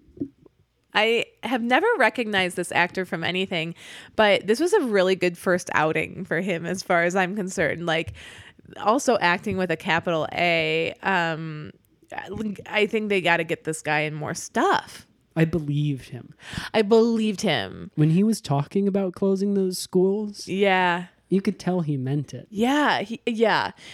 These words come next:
Speaker 1: And he kept talking about, like, transportation and,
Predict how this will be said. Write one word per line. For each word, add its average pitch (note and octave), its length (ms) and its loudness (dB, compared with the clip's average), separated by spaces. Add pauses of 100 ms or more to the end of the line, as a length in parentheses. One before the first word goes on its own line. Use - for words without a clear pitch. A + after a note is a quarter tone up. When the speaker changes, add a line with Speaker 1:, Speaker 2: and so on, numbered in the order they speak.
(260)
Speaker 1:
And A#3 260 2
he B3+ 80 -6
kept D#4+ 200 -2
talking B3+ 380 -4
about, F#3 320 -2
like, F3 300 -8
transportation A3 1120 -2
and, D#3+ 580 -6